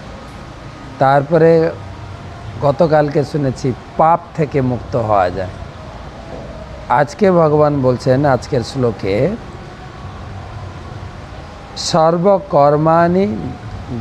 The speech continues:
জ্ঞানাগ্নি ভস্মসাৎ কুরুতে তথা।" সমস্ত প্রকার পুণ্য কর্মকেও ধ্বংস করে।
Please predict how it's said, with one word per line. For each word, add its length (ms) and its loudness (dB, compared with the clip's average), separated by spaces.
জ্ঞানাগ্নি 880 4
ভস্মসাৎ 800 2
কুরুতে 600 2
তথা।" 280 -8
সমস্ত 580 4
প্রকার 360 4
পুণ্য 500 4
কর্মকেও 680 4
ধ্বংস 440 -2
করে। 300 -6